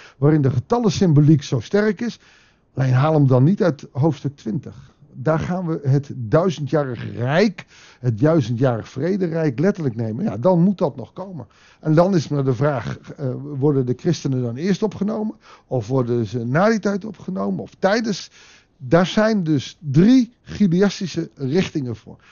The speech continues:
En dan zie je, wanneer we gaan speculeren... Ja, ik denk dat de, de, de tien keer tien keer tien iets letterlijker past, maar dat is in mijn visie, bij de uitleg van de Openbaring. Maar laten we God maar vragen of hij leiding wil geven.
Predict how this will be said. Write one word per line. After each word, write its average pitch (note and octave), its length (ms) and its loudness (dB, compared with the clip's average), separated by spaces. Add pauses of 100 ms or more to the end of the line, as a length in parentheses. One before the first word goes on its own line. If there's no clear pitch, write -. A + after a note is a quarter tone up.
(480)
En C#3 140 0
dan C3+ 160 4
zie G3+ 300 6
je, G3 260 4
wanneer D#3+ 300 -2
we C3+ 60 -4
gaan B2 140 -6
speculeren... D#3+ 840 -6
Ja, D3 180 -18 (720)
ik F#3 180 0
denk G#3+ 220 6
dat E3 260 4 (240)
de, B2+ 300 0
de, B2 340 -8
de A2+ 260 -2
tien F#3+ 200 2
keer D3+ 120 0
tien D#3+ 180 0
keer A#2 120 -2
tien G3 300 -2 (240)
iets - 300 -2
letterlijker D#3 480 0
past, - 380 -4 (460)
maar C3+ 260 4
dat D3 120 -2
is A2+ 100 -6
in A#2+ 80 0
mijn C3+ 200 0
visie, A#2+ 380 -8 (320)
bij A#2+ 300 2
de A#2+ 80 -4
uitleg A#2 360 -4
van A#2 100 -8
de A2+ 60 -12
Openbaring. F2+ 540 -14 (720)
Maar B2 300 -2
laten B2 280 -4
we G#2+ 60 -4
God D3+ 260 -6
maar B2 120 -2
vragen A#2+ 340 -6
of G2+ 80 -12
hij A#2 160 -4
leiding G2 280 -6
wil F#2 80 -14
geven. - 360 -20